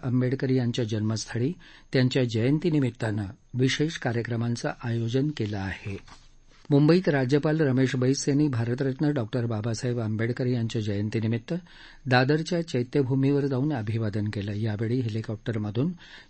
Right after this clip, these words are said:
चैत्यभूमीवर पुष्पवृष्टी करण्यात आली. मुख्यमंत्री एकनाथ शिंदे यांनीही चैत्यभूमीवर जाऊन बाबासाहेबांना अभिवादन केलं. बाबासाहेबांनी तयार केलेल्या संविधानाला अनुसरून राज्याचा कारभार सुरू असल्याचं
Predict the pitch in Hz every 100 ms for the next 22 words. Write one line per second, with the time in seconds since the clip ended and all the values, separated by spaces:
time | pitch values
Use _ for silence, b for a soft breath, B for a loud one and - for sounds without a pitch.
0 | B 151 147 151 170 123 123 120 127 165
1 | 165 _ - - 143 - 160 151 131 -
2 | 165 160 113 104 98 92 90 - - b
3 | b b b b b - 139 165 175 180
4 | 185 147 147 147 - 143 147 147 131 131
5 | 135 127 156 - 160 - 127 123 120 117
6 | 117 110 113 151 123 110 110 113 110 120
7 | 160 101 98 101 104 101 92 87 87 -
8 | b b b b 120 127 135 139 135 139
9 | 151 135 117 117 120 117 117 123 - 107
10 | 113 107 110 110 104 101 107 - 120 160
11 | - B B B 127 127 127 147 160 135
12 | 113 101 143 151 143 127 110 - 104 -
13 | 92